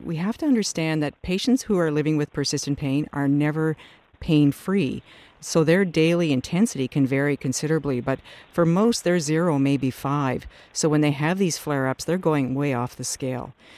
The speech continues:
So it feels like life and death. I mean, our brain is supposed to pay attention to that. And sometimes there's a perception that there is something really dangerous and bad that's happening. And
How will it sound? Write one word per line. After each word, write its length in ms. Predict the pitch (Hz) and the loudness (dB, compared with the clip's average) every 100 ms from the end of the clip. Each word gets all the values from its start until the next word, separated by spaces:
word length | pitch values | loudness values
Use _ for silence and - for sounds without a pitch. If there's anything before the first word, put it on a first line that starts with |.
| - - | -20 -8
So 240 | - 180 | 0 2
it 180 | - 175 | 4 0
feels 640 | - - 185 190 214 185 | -4 -6 -2 2 2 2
like 160 | 151 135 | -2 -2
life 260 | 143 135 - | -2 -2 -2
and 120 | 127 | -2
death. 260 | 135 135 | -2 -4
I 60 | 139 | -2
mean, 160 | 131 135 | -2 0
our 120 | 143 | -2
brain 400 | 139 151 160 170 | -2 0 0 0
is 120 | 147 | -2
supposed 520 | - 156 143 170 208 | -4 -6 0 0 0
to 60 | 151 | -2
pay 200 | 165 139 | 0 -2
attention 440 | 127 156 196 165 151 | 0 0 0 0 -2
to 100 | 127 | -2
that. 320 | 127 139 - - - - - | -4 -6 -12 -18 -20 -16 -4
And 180 | 156 147 | -2 0
sometimes 500 | 180 214 185 160 143 | 0 0 2 0 0
there's 240 | 143 139 | 0 -2
a 100 | 139 _ | -4 _
perception 480 | - 180 185 - 156 | -6 -2 -2 0 0
that 160 | 147 139 | 0 -2
there 300 | 143 139 - | -2 -2 -4
is 320 | 151 143 - - - | -4 -4 -6 -14 -14
something 400 | - 185 170 160 | -4 -2 2 2
really 280 | 143 170 165 | 2 2 2
dangerous 460 | 143 143 151 143 147 | 2 2 2 0 -2
and 100 | 131 | 0
bad 260 | 135 143 | 0 0
that's 160 | 135 - | -2 -4
happening. 520 | 147 151 160 131 131 | -4 -2 -2 -2 0
And 220 | 131 127 | -2 -2